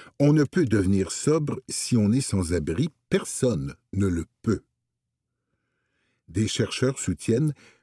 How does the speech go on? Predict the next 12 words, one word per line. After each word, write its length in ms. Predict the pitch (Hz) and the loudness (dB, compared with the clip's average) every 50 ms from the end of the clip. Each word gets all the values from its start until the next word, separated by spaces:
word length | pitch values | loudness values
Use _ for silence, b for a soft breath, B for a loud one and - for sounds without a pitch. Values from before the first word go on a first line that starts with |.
| b b b | b b b
qu'autant 480 | - 214 226 - - - 165 180 180 175 | 0 0 0 0 0 0 2 2 2 2
les 240 | 156 113 98 87 | 2 2 2 2
pays 340 | - - 107 101 101 120 123 | 2 0 0 0 2 0 0
de 140 | 92 82 78 | 0 -2 -2
l'Union 440 | 76 78 85 85 87 98 104 98 85 | -2 -2 -2 0 0 0 0 0 0
européenne 720 | 80 78 - 85 - - 104 104 110 127 143 135 104 90 | -2 -2 -4 -6 -6 -2 -2 0 2 2 2 2 0 0
que 120 | - - | -2 -6
des 340 | 80 73 82 85 82 82 92 | -6 -4 -4 -4 -4 -2 -4
États 300 | 95 - - - - - | -4 -2 -2 -2 -2 -2
comme 440 | - - 82 80 76 71 73 71 73 | -2 -4 -4 -4 -4 -4 -6 -6 -6
la 100 | 76 73 | -6 -4
Norvège, 760 | 80 98 104 101 107 123 120 92 71 - - - - - | -2 -2 -2 0 0 2 2 2 0 -4 -6 -10 -14 -18